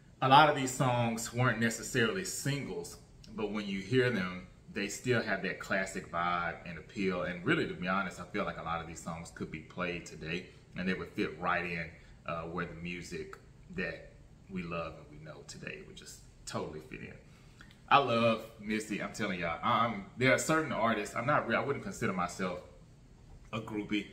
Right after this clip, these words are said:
behind certain artists or starstruck, but let me tell you, if I ever met Missy in person, I don't know what I would do. I mean, she, I just have so much respect for her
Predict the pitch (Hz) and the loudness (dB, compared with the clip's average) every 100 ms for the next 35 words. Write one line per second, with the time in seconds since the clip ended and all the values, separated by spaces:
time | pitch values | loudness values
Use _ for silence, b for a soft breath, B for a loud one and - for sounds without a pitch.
0 | B B B 104 107 101 95 - 110 92 | B B B 0 4 6 4 2 0 2
1 | 117 117 98 98 - 85 - 95 95 - | 4 4 4 -2 -6 -8 -2 0 0 0
2 | 104 92 - 87 87 85 98 92 95 82 | 0 -2 -2 -4 -2 -2 -4 -6 -4 -4
3 | 78 76 87 104 80 104 92 90 98 80 | -4 -4 0 2 2 -2 -4 0 0 0
4 | 90 104 104 104 101 76 85 110 110 113 | -2 -4 -2 -6 -6 -12 -4 0 0 -2
5 | 110 - B B B B - 117 85 80 | -6 -10 B B B B -2 0 0 -2
6 | 80 78 76 76 76 101 104 95 - 110 | -2 -4 -8 -14 -8 -6 -4 -4 0 0
7 | 107 107 95 - 110 104 95 95 - 85 | 0 2 2 2 0 0 0 0 -2 -8
8 | - 90 87 - 80 87 82 | -6 -4 -4 -4 -6 -4 -4